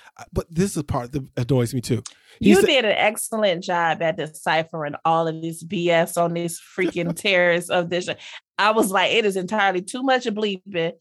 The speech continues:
Speaker 2: and too much that I gotta read to try
Speaker 1: Yeah,
Speaker 2: to keep
Speaker 1: it
Speaker 2: up
Speaker 1: was,
Speaker 2: with what's
Speaker 1: it was
Speaker 2: going
Speaker 1: a
Speaker 2: on
Speaker 1: mess
Speaker 2: out
Speaker 1: when he
Speaker 2: here."
Speaker 1: came up here. He says,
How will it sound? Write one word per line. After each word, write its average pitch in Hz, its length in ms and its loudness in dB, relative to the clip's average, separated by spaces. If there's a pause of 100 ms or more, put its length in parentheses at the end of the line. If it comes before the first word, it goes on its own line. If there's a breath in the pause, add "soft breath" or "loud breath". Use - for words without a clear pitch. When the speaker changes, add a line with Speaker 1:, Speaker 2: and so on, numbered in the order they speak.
(260)
Speaker 2:
and 180 180 0
too 262 180 -4
much 233 200 2
that 208 140 2
I 202 80 0
gotta 185 260 2
read 165 560 -4
to 185 80 -8
try 180 220 2
Speaker 1:
Yeah, - 100 4
Speaker 2:
to 123 60 0
keep 220 180 0
Speaker 1:
it 165 40 10
Speaker 2:
up 165 100 10
Speaker 1:
was, 156 100 8
Speaker 2:
with 156 80 -4
what's 180 220 0
Speaker 1:
it 170 60 4
was 156 180 6
Speaker 2:
going 139 100 6
Speaker 1:
a - 20 6
Speaker 2:
on 139 80 6
Speaker 1:
mess 135 200 4
Speaker 2:
out - 80 -2
Speaker 1:
when 135 100 2
he 135 60 2
Speaker 2:
here." - 100 -2
Speaker 1:
came 135 160 4
up 123 140 2
here. 123 140 2
He 147 160 0
says, 160 340 2